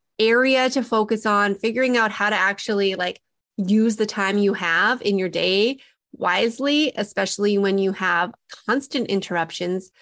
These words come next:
by children who are either needing to go somewhere or needing a snack or whatever it is, right?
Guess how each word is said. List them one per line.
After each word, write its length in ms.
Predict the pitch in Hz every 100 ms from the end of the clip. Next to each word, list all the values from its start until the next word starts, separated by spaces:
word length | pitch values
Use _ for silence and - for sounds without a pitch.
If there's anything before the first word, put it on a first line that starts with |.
| _ _
by 120 | 190
children 600 | 190 - 349 262 175 156
who 100 | 185
are 100 | 180
either 460 | - 190 180 175 175 - _ _
needing 380 | - 214 226 277
to 120 | 285
go 220 | 220 196
somewhere 600 | 196 202 185 180 185 180
or 140 | - 196
needing 300 | 196 185 190
a 60 |
snack 420 | 196 190 170 180 -
or 180 | 202 190
whatever 360 | 190 175 180 -
it 260 | - -
is, 140 | - -
right? 420 | 185 185 269 -